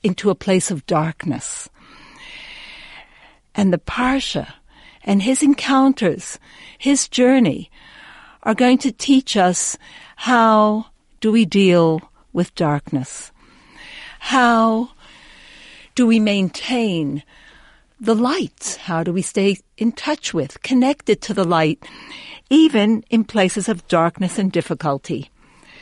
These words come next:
The days are getting longer. Here in South Africa, it's summer. And we will be lighting candles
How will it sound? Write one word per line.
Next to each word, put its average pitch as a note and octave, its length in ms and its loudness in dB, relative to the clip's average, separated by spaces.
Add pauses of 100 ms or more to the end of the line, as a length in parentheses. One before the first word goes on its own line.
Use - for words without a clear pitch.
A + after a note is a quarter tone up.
(840)
The G3 80 -2
days A3+ 440 2
are B3+ 60 0
getting A#3 300 2
longer. G#3 600 2 (1000)
Here F#3+ 220 -2
in F#3+ 80 0
South E3+ 280 -4
Africa, F#3+ 600 -4
it's A#3+ 280 -8
summer. A#3 520 -6 (1040)
And F#3+ 160 -2
we F3+ 120 0
will F#3+ 100 0
be A#3 140 -2
lighting A#3 340 0
candles F3+ 800 -4